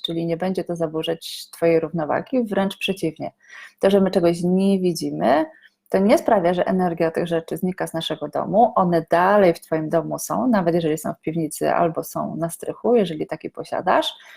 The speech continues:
Mm, i prędzej czy później te rzeczy cię dopadną. <laughs> I to, że ty sobie z nimi w sposób świadomy nie radzisz, mm, i że je odpychasz, to, mm,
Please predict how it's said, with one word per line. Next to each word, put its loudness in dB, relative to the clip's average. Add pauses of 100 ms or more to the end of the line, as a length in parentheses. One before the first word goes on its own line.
(420)
Mm, 2
i -4
prędzej 2
czy -2
później 2
te -4
rzeczy -6
cię -4
dopadną. -4 (760)
<laughs> 0
I -2
to, 6
że 2
ty 2
sobie 2
z -6
nimi 0 (960)
w -6
sposób 2
świadomy 0
nie -2
radzisz, -2 (580)
mm, -2
i 2
że 4
je 2
odpychasz, 0 (240)
to, 4
mm, -2